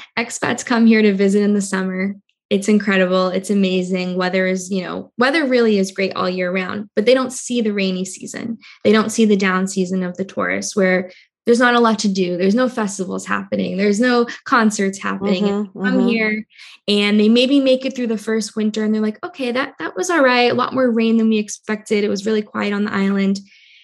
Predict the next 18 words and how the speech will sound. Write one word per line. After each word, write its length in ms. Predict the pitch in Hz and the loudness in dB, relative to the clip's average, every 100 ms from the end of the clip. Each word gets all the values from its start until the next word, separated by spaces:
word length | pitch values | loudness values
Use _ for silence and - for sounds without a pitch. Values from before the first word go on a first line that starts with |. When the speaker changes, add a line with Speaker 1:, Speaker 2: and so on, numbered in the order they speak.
| _ - | _ 0
Speaker 1:
They 80 | 254 | 2
get 200 | 285 277 | 2 -2
to 100 | 320 | 0
their 120 | 277 | 0
second 440 | 247 240 226 240 247 | 2 0 -2 -4 -4
winter 420 | 247 254 285 285 | -6 -4 -2 0
and 460 | 240 214 208 214 _ _ _ _ | 2 2 0 -4 _ _ _ _
it 160 | - 180 | -2 0
gets 240 | 262 262 | 2 0
a 40 | 269 | 4
little 280 | 254 247 233 | 2 4 0
bit 120 | 226 | -2
harder. 340 | 214 214 190 | -2 -4 -2
And 160 | 214 - | -2 2
most 340 | 226 214 262 247 | 0 4 0 2
people 120 | 240 240 | 0 0
Speaker 2:
<laughs> 280 | 208 214 208 | -2 -4 -4
Speaker 1:
don't, 120 | 226 | -8